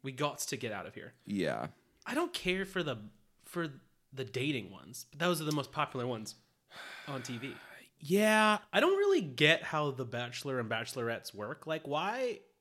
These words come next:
Speaker 1: I know the answer is because it's a reality show, but why does everyone love these people so much if they,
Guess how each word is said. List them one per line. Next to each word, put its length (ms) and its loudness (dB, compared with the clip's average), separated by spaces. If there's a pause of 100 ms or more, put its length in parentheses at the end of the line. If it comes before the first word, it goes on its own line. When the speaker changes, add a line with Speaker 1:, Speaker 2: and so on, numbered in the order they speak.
Speaker 1:
I 60 0
know 280 4
the 220 0
answer 260 0
is 280 0
because 340 -6
it's 140 -6
a 60 -6
reality 400 -4
show, 380 -4
but 160 -6
why 300 -2
does 180 -8
everyone 580 -6
love 340 -6
these 220 -6
people 420 -8
so 180 -6
much 320 -6
if 100 -8
they, 280 -4